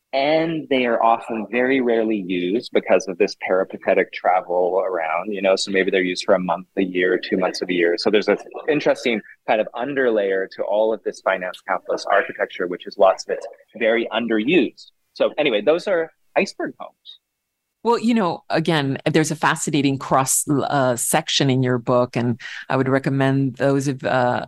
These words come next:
Speaker 2: you that are listening that haven't purchased or read through the book to, um, to engage it, because it not only has, um, great, uh, verbal descri-, I mean, written descriptions,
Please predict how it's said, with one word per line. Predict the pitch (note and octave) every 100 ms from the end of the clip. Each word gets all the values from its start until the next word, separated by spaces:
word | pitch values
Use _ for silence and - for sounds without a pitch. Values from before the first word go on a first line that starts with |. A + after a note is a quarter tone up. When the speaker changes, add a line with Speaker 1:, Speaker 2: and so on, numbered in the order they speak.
| -
Speaker 2:
you | C3+ C3+ C3+
that | C3+ C3
are | B2+
listening | C#3 G3 F#3 D3
that | C3
haven't | C#3 C3+ C3 B2+ B2+ -
purchased | D#3+ C#3 C3+ C3 C3 -
or | B2+
read | B2+ C3
through | - D#3
the | D#3
book | B2 A#2+ A#2+ -
to, | - C3 C3 C3 - - - - _ -
um, | C#3+ C3+ C#3 C3+
to | -
engage | D#3 C#3 D3 F3 C#3
it, | C3 B2+ -
because | C3+ D3+ B2+ - C3
it | C#3+ D3 C#3+
not | D3+ D3+
only | D3+ C#3+ C#3+
has, | D3+ C#3 C3+ C3+ - -
um, | B2+ B2 B2 -
great, | C#3+ C3+ C3 - _ _ -
uh, | C3+
verbal | B2 C#3 C3+ C#3
descri-, | B2+ C3 -
I | D3
mean, | C#3+ C3+
written | E3 F3 D3+
descriptions, | C3+ - C3 - B2+ C3+ D#3